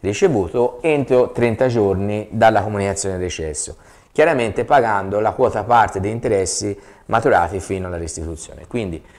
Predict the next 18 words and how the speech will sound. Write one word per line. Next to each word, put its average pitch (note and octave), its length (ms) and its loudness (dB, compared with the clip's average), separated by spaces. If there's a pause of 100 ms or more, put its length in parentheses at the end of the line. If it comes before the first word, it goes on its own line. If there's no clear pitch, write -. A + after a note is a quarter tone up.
(180)
quindici C3+ 440 0
giorni B2+ 380 4
di G#2+ 120 -2
tempo G#2 580 -2
per G2 200 -2
poter F#2+ 680 0
esprimere G2 840 0 (500)
il F#2+ 140 -6
mio G#2+ 420 -2
dissenso, F#2+ 520 -4
il F2+ 80 -8
mio, G#2 200 -2
la F#2+ 120 0
mia G#2+ 180 -2
volontà G2+ 320 -2
di F#2 100 -2
recedere. G2+ 680 -2 (1200)
Entro A2+ 720 2